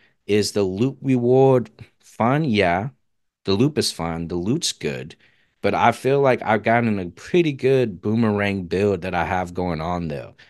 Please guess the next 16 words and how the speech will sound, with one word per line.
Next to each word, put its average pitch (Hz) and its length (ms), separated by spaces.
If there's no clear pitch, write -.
It's 87 120
just 98 180
the 101 140
end 120 200
game, 98 300
it's - 160
like, 85 200
how 113 220
many 107 340
times 98 440
can 101 120
I 85 100
do 92 200
this? 80 200
I'm 101 140
already 110 480